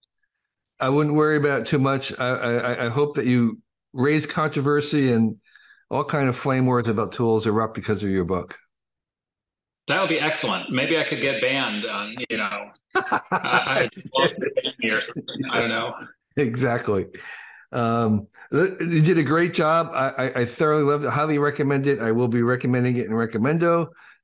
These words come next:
Speaker 1: And, um, I'm really delighted that you took time to share your, um, astounding tool collection with us. Um, thank you for taking time and for,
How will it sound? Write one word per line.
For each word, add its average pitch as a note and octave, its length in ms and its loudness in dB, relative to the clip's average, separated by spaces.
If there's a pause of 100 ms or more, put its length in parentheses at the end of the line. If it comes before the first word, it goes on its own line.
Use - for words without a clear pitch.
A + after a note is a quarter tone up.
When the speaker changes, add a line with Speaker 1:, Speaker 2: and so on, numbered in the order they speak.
(100)
Speaker 1:
And, G#2+ 400 0
um, G#2+ 400 0
I'm A2 180 2
really A#2+ 300 2 (120)
delighted A#2+ 400 0
that A2+ 80 -2
you A2 120 0
took B2+ 200 -4
time B2 360 -2
to A2+ 180 0
share A#2+ 560 0 (100)
your, G#2 560 0
um, F#2+ 440 -2 (560)
astounding C#3+ 1040 2
tool C#3+ 240 4
collection C#3+ 640 0
with B2+ 180 0
us. D3+ 300 -2 (580)
Um, G#2 440 0
thank B2 240 -2
you B2+ 80 0
for A2+ 360 2
taking A#2+ 320 -2
time B2+ 280 0
and A#2 100 2
for, G#2+ 440 2